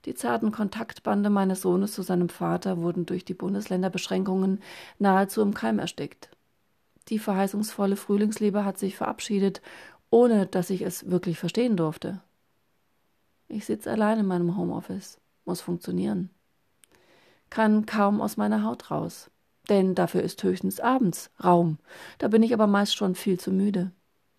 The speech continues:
Mein Rücken meldet, zu wenig Sport. Doch es macht sich ob der Last ein gewisses Phlegma breit und ich merke, dass ich mich kaum zu mehr als dem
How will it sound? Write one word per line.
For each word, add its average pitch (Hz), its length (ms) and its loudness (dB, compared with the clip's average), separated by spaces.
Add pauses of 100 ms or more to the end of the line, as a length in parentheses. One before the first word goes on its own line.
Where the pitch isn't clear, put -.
(220)
Mein 214 140 0
Rücken 220 260 0
meldet, 190 460 0 (340)
zu 214 240 -6
wenig 170 260 0
Sport. - 440 -10 (1120)
Doch 208 160 2
es 214 120 0
macht 214 360 4
sich 214 200 0
ob - 140 -2
der 196 140 2
Last - 580 0
ein 214 160 0
gewisses 196 380 -4
Phlegma 214 340 -4
breit - 540 -8
und 214 160 -4
ich 220 120 -8
merke, 202 520 0 (760)
dass - 160 -6
ich 214 120 -2
mich 220 200 -2
kaum 226 400 2
zu 196 140 -4
mehr 214 340 4
als 214 160 -6
dem 190 200 -2